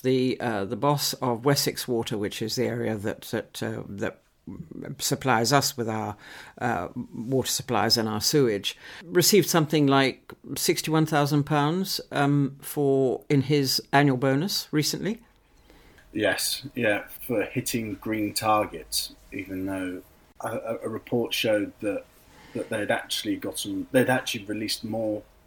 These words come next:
Speaker 2: raw sewage into the rivers in that previous period than previously before. It's just absurd to me. It's sickening, really.
Speaker 1: Andrew, given the amount of adverse publicity, uh, that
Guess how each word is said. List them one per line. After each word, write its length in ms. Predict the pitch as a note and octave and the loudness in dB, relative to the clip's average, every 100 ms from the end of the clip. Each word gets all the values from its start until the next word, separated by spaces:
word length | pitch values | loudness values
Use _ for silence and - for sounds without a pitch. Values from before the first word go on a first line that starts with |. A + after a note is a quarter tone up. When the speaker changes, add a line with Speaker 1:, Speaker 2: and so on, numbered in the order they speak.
| - - | -20 -14
Speaker 2:
raw 200 | A2 G#2+ G2+ | -4 -2 -2
sewage 480 | - G#2+ F2 - | 0 0 -2 -4
into 280 | G2+ F#2+ F#2+ | -6 -8 -8
the 40 | F2+ | -6
rivers 460 | G2 E2 E2 - - - | -8 -8 -8 -8 -8 -10
in 160 | F#2+ F#2 | -6 -4
that 240 | F#2 - | -6 -10
previous 440 | - G2+ F2+ G2 | -6 -4 -2 -4
period 560 | - G#2 F#2+ D#2+ - - - | -6 -4 -4 -6 -10 -12 -10
than 380 | - F2+ F2+ - _ _ - | -8 -6 -6 -8 _ _ -8
previously 400 | G#2 F#2+ - - | -6 -4 -6 -8
before. 460 | - A#2 F#2+ D#2 - _ _ - | -8 -6 -4 -6 -14 _ _ -12
It's 140 | - | -10
just 320 | - - - - | -8 -10 -10 -14
absurd 460 | - - F#2+ F2 - | -10 -6 -6 -6 -8
to 120 | F2+ | -12
me. 260 | E2+ - - - | -12 -18 -20 -6
It's 100 | - | -4
sickening, 480 | - - F#2 F2 E2+ | -4 -6 -12 -12 -14
really. 300 | F2 F#2 - - _ _ - | -12 -12 -12 -20 _ _ 0
Speaker 1:
Andrew, 360 | G#3+ G#3 G3+ F#3+ | 4 6 10 8
given 420 | G3 G#3+ G#3+ F3 | 10 8 8 8
the 260 | D3+ D3 - | 6 6 6
amount 420 | C#3 C#3+ C#3+ C#3+ | 6 6 6 4
of 120 | B2 - | 0 6
adverse 520 | C3+ B2+ B2+ A#2 - | 6 6 0 -2 -2
publicity, 960 | - A#2+ A#2+ C3+ - B2+ G2+ D#2 F#2+ - - - - - | -2 -4 0 0 2 2 0 -2 -4 -10 -20 -20 -12 0
uh, 360 | B2 G2 - A#2 | 2 2 0 0
that 440 | A#2+ G#2+ - | 2 2 0